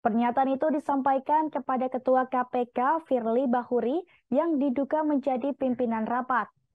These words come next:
Ia menambahkan jika memang Firly Bahuri tetap mengeluarkan surat pengembalian Endar Priantoro ke Polri, maka pihaknya menyatakan bakal walk out dalam rapat.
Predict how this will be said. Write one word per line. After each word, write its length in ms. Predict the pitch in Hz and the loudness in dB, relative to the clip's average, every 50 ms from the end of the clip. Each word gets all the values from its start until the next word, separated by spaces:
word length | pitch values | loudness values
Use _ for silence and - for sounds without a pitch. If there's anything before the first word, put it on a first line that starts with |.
| _ _ _ _ _ _ _ _ _ _ | _ _ _ _ _ _ _ _ _ _
Ia 160 | - - 254 | -2 0 2
menambahkan 800 | 269 285 302 285 294 294 277 285 285 285 - 302 320 320 311 254 | 2 2 2 2 2 4 2 2 0 0 -2 -2 0 0 0 0
jika 240 | 277 269 - 285 277 | -2 -2 -2 -2 -2
memang 480 | 269 269 269 254 254 285 302 311 311 - | 0 0 0 2 2 2 0 0 -2 -2
Firly 320 | - 277 247 262 262 269 | -2 -2 0 0 0 0
Bahuri 400 | 233 254 247 247 247 254 269 269 | 0 0 0 0 0 0 0 -2
tetap 320 | - 233 - - 269 269 262 | -4 -4 -2 -2 -2 0 0
mengeluarkan 560 | 254 247 240 240 233 233 226 226 247 254 254 | 0 0 2 0 0 0 0 -2 -2 -4 -2
surat 400 | - - 247 240 247 262 277 277 - | -2 -2 0 2 2 2 0 0 -2
pengembalian 560 | 254 240 233 233 220 226 220 226 226 226 226 - | -2 0 2 2 2 2 2 2 2 0 -2 -2
Endar 480 | - 226 226 220 214 240 254 269 269 | -2 0 2 2 2 2 2 0 -2
Priantoro 560 | 269 - 247 247 233 233 226 233 233 233 226 | -2 0 0 0 0 0 -2 -2 -2 -2 -2
ke 160 | 220 - 214 - | -4 -6 -8 -4
Polri, 400 | - 226 220 220 220 233 254 320 381 - - - - - - - _ | -2 0 0 0 2 2 2 2 0 -2 -6 -16 -20 -20 -20 -6 _
maka 480 | 214 233 226 233 233 - 302 349 349 - | 2 2 2 2 2 2 2 2 2 2
pihaknya 480 | 311 294 285 285 277 - - 302 320 | 2 2 2 2 0 0 0 0 2
menyatakan 800 | 311 302 294 285 277 269 269 269 254 247 - 269 277 294 302 294 | 4 4 4 2 2 0 -2 -2 -4 -4 -2 -2 0 2 2 2
bakal 320 | 240 247 233 233 - 240 233 | 2 2 0 -2 -2 -2 0
walk 320 | 233 233 233 226 226 - | 0 0 0 -2 -4 -4
out 240 | - - 269 285 285 | -2 -2 -2 -2 0
dalam 320 | 240 254 233 226 220 220 | 0 0 0 2 0 0
rapat. 400 | 220 233 240 254 247 254 233 202 | 0 0 -2 0 2 2 0 0